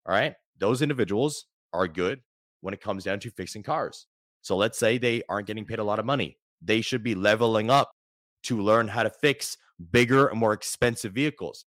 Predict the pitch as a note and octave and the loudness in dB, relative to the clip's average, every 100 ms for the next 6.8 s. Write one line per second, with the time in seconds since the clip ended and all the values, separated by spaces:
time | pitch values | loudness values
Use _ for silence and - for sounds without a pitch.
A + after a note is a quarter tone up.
0 | _ - A2+ B2+ D3+ D3 C#3 B2+ - C#3+ | _ 0 2 4 2 0 -4 -4 -2 0
1 | C#3 B2 A2+ G#2+ A2 A2+ A#2+ A2+ G#2+ C3 | 2 2 0 0 2 2 2 -2 -2 -6
2 | F#2+ F2 G2 B2 - _ _ A2 C#3+ D#3+ | -6 -6 -8 -10 -14 _ _ 2 6 6
3 | D3+ - C#3 C3 - C#3+ C#3 A2+ A#2 D#3 | 4 0 -6 -4 -2 -2 -2 -2 2 2
4 | D3+ A#2+ A2 G#2 _ - D#3 B2+ A2 B2 | 6 6 6 4 _ -2 2 2 0 0
5 | C#3+ D#3+ D3+ D#3 B2+ - _ - - E3 | 4 4 2 0 -2 -4 _ -6 4 6
6 | E3+ C#3+ G#2+ A#2 G#2+ A#2 G#2+ G#2 | 6 4 2 0 0 2 0 -2